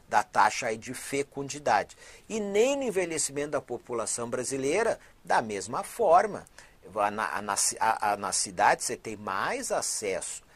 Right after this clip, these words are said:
a, a serviços de saúde. Poxa, você pode estar ali a questão de quinze, vinte minutos de um, de um hospital que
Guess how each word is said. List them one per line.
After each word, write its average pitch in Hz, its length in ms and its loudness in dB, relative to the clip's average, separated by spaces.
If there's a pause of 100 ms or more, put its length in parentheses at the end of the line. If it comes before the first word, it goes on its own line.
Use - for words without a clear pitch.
(880)
a, 117 400 12
a 113 80 4
serviços 120 720 -2
de - 80 -4
saúde. 160 680 0 (680)
Poxa, - 320 2
você - 160 -4
pode 95 300 -4
estar - 180 8
ali 143 340 6
a 170 240 10
questão 127 380 -2
de - 140 -6
quinze, 151 380 -8
vinte 123 360 -8
minutos 127 580 -8
de 190 140 -6
um, 190 200 -2 (440)
de - 200 -10
um 131 180 -4
hospital 131 920 10 (480)
que 156 540 -8